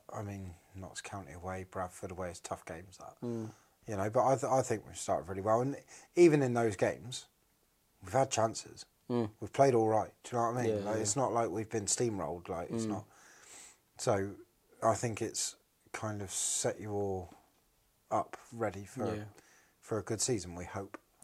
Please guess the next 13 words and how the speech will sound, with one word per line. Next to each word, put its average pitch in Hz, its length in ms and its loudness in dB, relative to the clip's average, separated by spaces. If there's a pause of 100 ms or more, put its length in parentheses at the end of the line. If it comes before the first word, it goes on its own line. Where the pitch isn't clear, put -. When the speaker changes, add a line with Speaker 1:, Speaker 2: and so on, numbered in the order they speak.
Speaker 2:
No, 120 60 6
Speaker 1:
Um, 110 100 6
Speaker 2:
definitely. 110 400 6
Obviously, 120 320 4
you, 104 300 4 (100)
at 127 140 12
the 107 60 4
time, 104 360 6
we 101 60 4
were 101 60 8
all 98 100 6
like, 95 220 2 (120)
"Whoa." - 160 -2